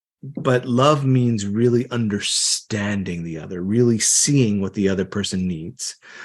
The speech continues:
There's an example that, that happens in the movie of someone doing something that that person likes,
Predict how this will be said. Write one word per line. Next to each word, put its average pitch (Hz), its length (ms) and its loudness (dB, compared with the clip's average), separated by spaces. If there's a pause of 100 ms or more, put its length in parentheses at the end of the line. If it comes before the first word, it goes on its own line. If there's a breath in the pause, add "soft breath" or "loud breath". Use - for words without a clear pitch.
(280 loud breath)
There's 117 520 -2
an 117 120 2
example 120 760 2
that, 107 400 0
that 107 280 0
happens 117 420 0
in 110 120 4
the 110 60 2
movie 110 480 4 (380 loud breath)
of 107 200 -2
someone 120 480 2
doing 127 320 4
something 110 600 -2 (280 loud breath)
that 113 380 -2
that 131 280 2
person 139 440 2
likes, 98 680 -2